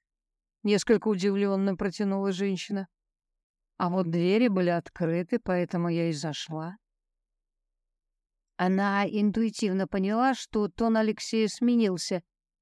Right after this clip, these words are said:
и повторно начала свою атаку. «Лёш, я все эти годы по тебе скучала. Правда, правда.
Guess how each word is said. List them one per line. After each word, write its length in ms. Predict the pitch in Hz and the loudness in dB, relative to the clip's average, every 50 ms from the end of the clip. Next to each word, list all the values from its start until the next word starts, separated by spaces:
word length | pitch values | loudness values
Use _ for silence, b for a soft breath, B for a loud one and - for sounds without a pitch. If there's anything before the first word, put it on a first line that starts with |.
| _ _ _ _ _ _ _ _ _ | _ _ _ _ _ _ _ _ _
и 180 | - 330 294 - - _ _ _ | 0 0 0 0 -2 _ _ _
повторно 1000 | 208 202 190 170 - - - _ _ _ _ - 220 180 185 185 156 170 175 170 | 0 0 0 -2 -6 -14 -20 _ _ _ _ 2 2 2 2 0 0 0 0 0
начала 520 | 170 180 180 - - 202 180 175 180 175 | 0 0 -2 -2 -2 -2 -2 -2 -2 -4
свою 460 | 165 - - - 175 180 180 175 180 180 | -4 -6 -6 -6 -4 -4 -2 -2 -2 -4
атаку. 600 | 180 - _ 196 180 170 160 _ _ - 160 - _ _ _ _ _ _ _ _ _ _ _ _ _ _ _ _ _ _ _ _ _ | -4 -2 _ -2 -2 -2 -4 _ _ -12 -12 -12 _ _ _ _ _ _ _ _ _ _ _ _ _ _ _ _ _ _ _ _ _
«Лёш, 720 | 196 180 175 180 175 180 170 147 147 - - - - - _ _ _ _ _ _ _ _ _ | -2 0 2 2 0 0 -4 -6 -12 -18 -20 -20 -20 -20 _ _ _ _ _ _ _ _ _
я 300 | - 202 180 208 202 196 | -2 2 2 4 4 2
все 500 | - - - - - - 240 262 269 262 | 0 -2 -10 -10 -2 2 2 4 4 2
эти 220 | 233 - - 233 | 2 0 0 0
годы 560 | 226 202 190 180 196 208 202 196 190 165 180 156 | 0 0 -2 -2 0 2 2 2 2 2 0 -2
по 120 | - 185 | -2 -8
тебе 380 | - - - 175 165 180 180 175 | -8 -4 -4 -2 -2 -2 -2 -4
скучала. 800 | - - - 196 185 - - - - 190 190 185 175 175 170 165 _ _ _ _ _ _ _ _ _ _ _ | -6 -6 -6 -6 -6 -6 -8 -6 -4 -2 -2 -4 -4 -8 -12 -16 _ _ _ _ _ _ _ _ _ _ _
Правда, 480 | - 185 190 190 196 190 196 196 214 | -2 0 0 2 0 0 0 -2 -2
правда. 640 | 214 - 233 226 233 226 220 208 190 160 175 156 151 | -2 -2 -2 0 0 0 0 -2 -4 -6 -6 -8 -8